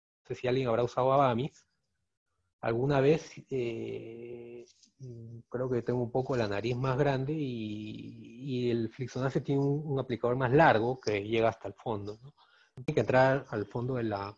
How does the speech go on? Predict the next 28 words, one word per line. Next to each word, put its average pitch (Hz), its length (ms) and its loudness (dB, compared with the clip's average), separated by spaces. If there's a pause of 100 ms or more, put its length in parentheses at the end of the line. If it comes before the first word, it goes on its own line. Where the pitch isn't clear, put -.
de 120 120 -8
la 107 80 -2
fosa - 260 -8
nasal. 113 380 -2
El 104 80 0
efecto 117 340 -6
no 110 80 -4
es - 80 -8
afuera, 139 380 -2
sino 104 320 -6
es 113 160 -4 (1700)
adentro, 107 720 -4
¿no? 131 220 -12
Tiene 110 220 -6
que 110 520 -8 (640)
el, 113 500 -6
el 107 60 0
spray 139 240 0
llegar 117 220 2
hasta - 180 -6
ahí, 101 180 -6
¿no? 113 160 -14 (1500)
Entonces, 202 360 10
elegir 220 560 10
es 190 260 8
de 180 60 6
acuerdo 180 560 12
a, 175 360 6